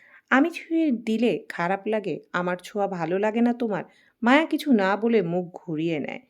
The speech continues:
দুই চোখ আবার পানিতে টইটুম্বুর হয়ে গেছে। আলভি কিছু সময়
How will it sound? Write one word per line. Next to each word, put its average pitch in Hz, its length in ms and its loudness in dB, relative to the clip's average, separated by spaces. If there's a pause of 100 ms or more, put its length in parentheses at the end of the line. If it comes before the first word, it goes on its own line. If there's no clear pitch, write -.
(400)
দুই 220 220 2
চোখ 220 340 0
আবার 196 380 2
পানিতে 185 440 0
টইটুম্বুর 190 680 -2
হয়ে 170 240 -2
গেছে। 151 420 -6 (140)
আলভি 175 320 0
কিছু 180 320 -8
সময় 165 440 -4